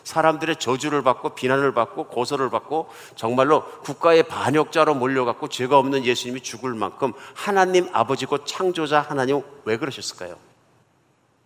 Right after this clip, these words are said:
이게 또 질문이지 않습니까? 저는 그렇게 생각합니다.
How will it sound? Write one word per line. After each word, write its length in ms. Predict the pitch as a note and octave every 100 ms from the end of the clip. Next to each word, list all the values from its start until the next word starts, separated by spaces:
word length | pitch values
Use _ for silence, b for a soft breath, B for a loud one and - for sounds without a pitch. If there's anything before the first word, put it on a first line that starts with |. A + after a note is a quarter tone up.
| _ _ _ _ -
이게 100 | D#3
또 120 | E3+
질문이지 400 | D3+ C#3+ C3+ C3
않습니까? 500 | G#2+ A2+ G#2+ - G3 - - _ _ _ _ _ _ _ -
저는 180 | C3+ C#3+
그렇게 180 | C#3+
생각합니다. 680 | C3 B2+ G#2+ G#2+ F2+ - -